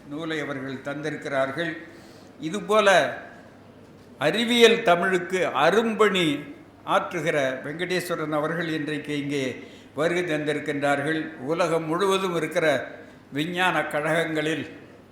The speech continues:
வருகை தரு பேராசிரியராகவும் சிறப்பு நிலை, அ, பேராசிரியராகவும்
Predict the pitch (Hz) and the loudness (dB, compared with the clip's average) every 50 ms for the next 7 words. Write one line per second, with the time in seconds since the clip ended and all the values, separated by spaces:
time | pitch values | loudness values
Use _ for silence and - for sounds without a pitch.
0 | - - - - - - 151 175 175 180 180 175 170 160 156 156 151 147 139 135 | -20 -20 -18 -8 -4 -2 0 0 2 0 2 2 2 0 2 0 0 -2 -2 -4
1 | - 147 151 165 170 170 165 151 - - 156 147 151 147 143 151 151 151 151 156 | -4 -2 0 2 4 4 4 2 2 -2 -4 -4 -2 0 0 0 0 0 0 -2
2 | 156 170 170 160 147 139 - - - - 175 180 185 196 190 - - 185 175 165 | -2 -2 -4 -6 -8 -12 -14 -16 -10 -4 -2 0 0 0 -2 -4 -6 -6 -6 -4
3 | 160 151 151 151 143 127 117 - - - - - - - - - - - - - | -4 -2 -2 -2 -2 -4 -6 -10 -16 -18 -20 -20 -20 -20 -20 -20 -20 -20 -14 -8
4 | 156 151 147 151 - 160 160 165 170 170 160 - - 156 151 156 147 147 147 143 | -6 -6 -6 -4 -4 -2 0 4 4 4 4 2 0 -4 -4 -2 -2 0 0 -2
5 | 143 151 156 156 156 151 - | -2 -2 -4 -4 -4 -6 -6